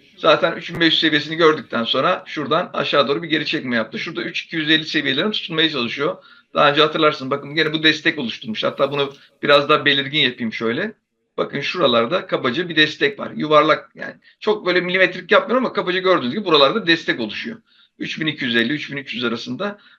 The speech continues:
Bunun altına sarkarsa şuraya kadar, üç bine kadar gelme potansiyeli var ama bence buralarda tutunacak gibi görünüyor. Altın bir süre sonra, bir süre bunu hazmeder. Ee, o hazımdan sonra bakacağız. Çünkü, e, Çin'le ilişkiler de biraz normale dönüyormuş gibi Amerika'da bazı mesajlar var.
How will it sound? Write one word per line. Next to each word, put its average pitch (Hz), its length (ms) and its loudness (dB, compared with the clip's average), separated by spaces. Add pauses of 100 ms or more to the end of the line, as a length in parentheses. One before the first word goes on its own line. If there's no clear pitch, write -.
(100)
Bunun 220 120 2
altına 190 320 6
sarkarsa 185 560 2
şuraya 185 280 0
kadar, 135 180 0
üç 175 200 -6
bine 156 140 0
kadar 156 160 4
gelme 151 340 2
potansiyeli 165 520 -2
var 233 80 4
ama 160 120 0
bence 170 260 0
buralarda 165 300 4
tutunacak 170 560 -4
gibi 120 180 -4
görünüyor. 120 480 -4 (260)
Altın 220 380 2
bir 220 60 0
süre 156 220 4
sonra, 196 200 2 (180)
bir 208 200 -2
süre 196 260 2
bunu 190 160 4
hazmeder. 160 580 4 (420)
Ee, 151 420 6
o 185 180 6
hazımdan 185 380 4
sonra 160 520 -2
bakacağız. 156 480 0
Çünkü, 143 240 -6
e, 143 220 0 (640)
Çin'le 185 440 4
ilişkiler 175 520 4
de 170 100 0
biraz 165 200 6
normale 165 400 2
dönüyormuş 165 340 -2
gibi 156 160 0
Amerika'da 156 480 2
bazı 143 320 6
mesajlar 147 520 2
var. 135 260 -2